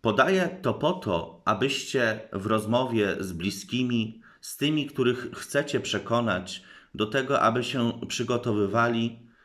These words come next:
byście im to prezentowali, byście im o tym mówili, byście zaczynali rozmowę od właśnie sprawdzonych wizji, nakierowując ich później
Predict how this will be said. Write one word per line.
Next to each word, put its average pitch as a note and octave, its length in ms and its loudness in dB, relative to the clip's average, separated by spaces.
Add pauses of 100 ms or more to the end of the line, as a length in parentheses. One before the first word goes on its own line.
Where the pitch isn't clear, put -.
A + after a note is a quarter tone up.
(1300)
byście C3+ 300 0
im C#3+ 180 2
to C3 200 4
prezentowali, C3 920 2
byście A#2 340 0
im B2 200 0
o A2+ 60 2
tym C3 260 2
mówili, G2 720 0 (160)
byście A#2+ 340 0
zaczynali B2+ 540 0
rozmowę A#2+ 500 0
od A2+ 160 0
właśnie A#2+ 600 0
sprawdzonych A#2+ 840 0
wizji, G2 520 -4 (1000)
nakierowując C#3 1040 4
ich F2+ 380 -6
później C3 800 0